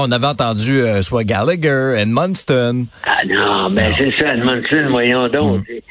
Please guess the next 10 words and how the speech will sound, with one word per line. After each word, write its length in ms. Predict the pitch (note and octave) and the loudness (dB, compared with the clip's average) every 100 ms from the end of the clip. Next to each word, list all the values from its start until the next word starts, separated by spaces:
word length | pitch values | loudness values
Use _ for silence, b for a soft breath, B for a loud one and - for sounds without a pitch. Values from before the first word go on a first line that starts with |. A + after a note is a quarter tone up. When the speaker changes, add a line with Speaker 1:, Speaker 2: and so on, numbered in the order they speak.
| B - | B -2
Speaker 2:
C'est 100 | C3 | 0
justement 400 | C#3+ C#3+ C3+ D#3+ | 0 -2 -2 -2
qu'il, 560 | - C3 C3+ C3 C3 - - B | -2 0 2 4 2 0 -8 B
il 100 | B2+ | -2
pourrait 280 | B2+ D#3 E3+ | 2 2 2
être 100 | F3 | 0
le 120 | D3+ - - | -2 -2 -4
sixième 300 | C#3 D#3+ D3+ | 0 0 0
défenseur. 560 | C3+ - B2 A2 C#3 C3 | -2 0 -2 0 0 0
Gallagher, 720 | E3 F#3+ F#3 F3 G#3 F#3+ F3+ | 0 0 -2 0 0 0 -4